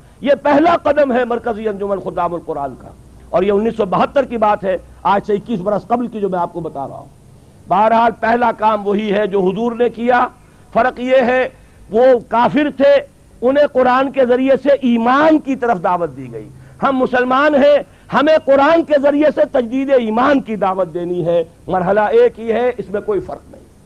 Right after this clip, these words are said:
नंबर दो, वो जो हदीस में सुना चुका हूं, "आमुरुकुम बिखमसिन बिल जमाअत व समअ व ताअत वल हिजरत वल जिहाद फी सबीलिल्लाह।" अब जो लोग वाकईतन शऊरी ईमान इख्तियार करें,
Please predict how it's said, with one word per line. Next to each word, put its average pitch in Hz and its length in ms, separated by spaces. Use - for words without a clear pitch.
नंबर 226 300
दो, 247 500
वो 190 120
जो 202 120
हदीस 214 380
में 220 100
सुना 202 280
चुका 185 300
हूं, 143 180
"आमुरुकुम 277 800
बिखमसिन 208 680
बिल 196 200
जमाअत 220 680
व 165 200
समअ 208 520
व 170 120
ताअत 220 540
वल 208 140
हिजरत 285 420
वल 240 200
जिहाद 196 420
फी 170 160
सबीलिल्लाह।" 135 680
अब 240 80
जो 254 240
लोग 262 260
वाकईतन 240 760
शऊरी 339 340
ईमान 294 460
इख्तियार 240 420
करें, 165 320